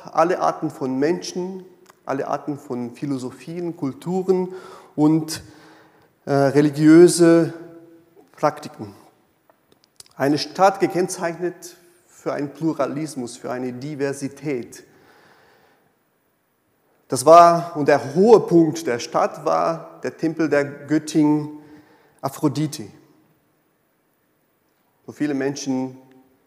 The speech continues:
ihre religiöse Opfer dort gebracht haben. Ein, ein Tempel gekennzeichnet auch von Prostitution, wo Männer und Frauen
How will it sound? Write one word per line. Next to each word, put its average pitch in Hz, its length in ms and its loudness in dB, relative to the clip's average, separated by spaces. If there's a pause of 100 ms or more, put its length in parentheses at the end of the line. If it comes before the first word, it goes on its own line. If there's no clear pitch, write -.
(560)
ihre 117 500 -6 (400)
religiöse 131 680 -4
Opfer 151 360 -4
dort 127 260 -4
gebracht 131 460 -10
haben. 139 340 -6 (720)
Ein, 123 560 -4
ein 131 240 -6
Tempel 165 560 2
gekennzeichnet 156 720 -4
auch 143 220 0
von 131 540 -8
Prostitution, 147 1160 -8
wo 127 80 -2
Männer 151 480 0
und 135 100 -4
Frauen 147 560 -2